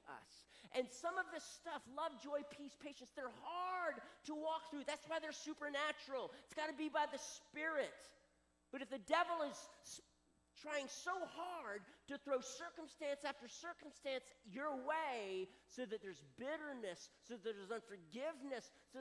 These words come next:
that there's anger towards God, you will never learn to love supernaturally. You will never learn to walk in supernatural joy. Your focus is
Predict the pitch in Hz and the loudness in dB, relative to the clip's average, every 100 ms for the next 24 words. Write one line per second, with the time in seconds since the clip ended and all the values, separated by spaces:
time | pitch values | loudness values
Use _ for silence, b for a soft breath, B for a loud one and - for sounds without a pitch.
0 | 240 233 220 165 190 269 320 320 311 - | -4 -2 -2 -4 -2 0 0 -2 -4 -4
1 | 247 202 156 - 247 330 262 185 262 254 | -6 -6 -8 0 2 2 0 -2 -6 -2
2 | 254 240 240 262 294 320 330 320 285 285 | -4 -4 -4 0 2 2 -2 -2 -4 -4
3 | 294 294 277 254 262 269 214 - 269 269 | -2 -2 -2 0 0 -2 -4 -10 -8 -6
4 | 269 269 247 220 214 165 131 - _ _ | -2 0 -2 -4 -6 -6 -14 -20 _ _
5 | _ _ _ _ _ B - 269 240 254 | _ _ _ _ _ B 0 2 4 8
6 | 320 392 392 370 339 302 277 240 277 285 | 8 8 2 2 2 2 0 0 2 2
7 | - 247 240 - - 339 330 320 302 247 | 2 0 -2 -8 -6 -4 0 0 2 2
8 | 254 - 269 202 180 254 330 349 294 190 | 2 -4 -8 -8 -6 -4 -2 0 0 0
9 | 139 B 233 233 240 233 180 190 | -6 B -8 2 2 2 -4 -10